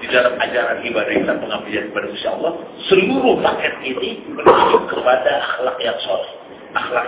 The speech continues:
yang baik, akhlakul karimah. Tiap hari selesai semua bacaannya, lihat. Subhana rabbiyal azim.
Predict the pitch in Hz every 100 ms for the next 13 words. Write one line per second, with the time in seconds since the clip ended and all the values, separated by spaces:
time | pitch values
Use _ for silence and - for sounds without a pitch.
0 | 120 - - 95 87 - - - - 127
1 | - 131 117 107 101 101 - - - -
2 | - - - - - - - - - 190
3 | - - - - - - - - - 127
4 | 131 120 - - - 214 139 - - -
5 | - - - - - 143 185 170 170 135
6 | - - - - - - - - - -
7 | - - - 127 98 98 95 98 92 95
8 | 95 95 95 92 - - - - - -
9 | - 208 220 - 147